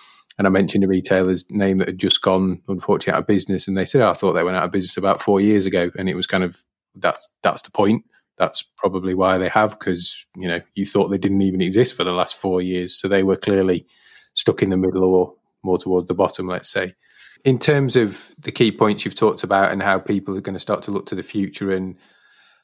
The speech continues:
have to work differently and think differently, there's gonna be more emphasis, I assume, for them to work with their, um, suppliers as partners moving forward, like we've seen in the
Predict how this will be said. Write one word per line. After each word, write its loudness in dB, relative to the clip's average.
have 0
to 2
work 2
differently 0
and -2
think 0
differently, -6
there's 0
gonna 2
be 0
more 4
emphasis, -4
I 2
assume, 0
for -6
them 0
to -6
work 0
with -12
their, 2
um, -4
suppliers 0
as -4
partners -2
moving 0
forward, 2
like 2
we've -4
seen -2
in -2
the -2